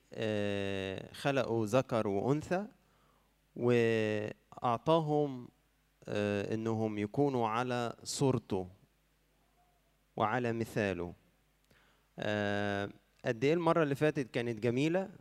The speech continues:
وقد إيه فرقت معانا إن إحنا نشوف نفسنا بعينين ربنا اللي خلقنا، وفرحته وهو بيخلقنا. و-، والنهاردة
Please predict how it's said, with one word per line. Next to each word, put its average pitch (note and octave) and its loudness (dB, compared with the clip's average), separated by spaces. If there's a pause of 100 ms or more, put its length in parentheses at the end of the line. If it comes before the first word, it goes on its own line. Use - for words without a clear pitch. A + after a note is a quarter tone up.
(260)
وقد A2 0
إيه C3+ 6
فرقت B2+ 2
معانا A#2 0
إن A#2 -6
إحنا G#2+ -2
نشوف C#3 0
نفسنا A#2+ 0
بعينين A2 0
ربنا B2 0 (140)
اللي G#2+ -2
خلقنا، A#2+ -2 (760)
وفرحته C3 4
وهو A2+ 6
بيخلقنا. B2+ -2 (840)
و-، G#2+ 2 (1120)
والنهاردة C#3 2